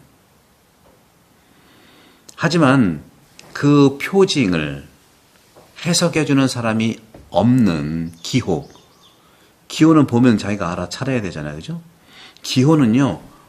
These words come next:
완전한 의미를 지닌 단어가 아닙니다. 일련의 모음과 자음, 이런 수로, 글로, 언어로 구성된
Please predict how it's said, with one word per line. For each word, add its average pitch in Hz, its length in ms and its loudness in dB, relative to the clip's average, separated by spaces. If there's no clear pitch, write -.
완전한 156 760 0
의미를 120 560 2
지닌 139 460 2
단어가 92 480 -6
아닙니다. 76 640 -6
일련의 110 720 2
모음과 92 720 2
자음, 123 640 -2
이런 123 540 2
수로, 139 880 -2
글로, 131 800 0
언어로 123 420 2
구성된 123 720 0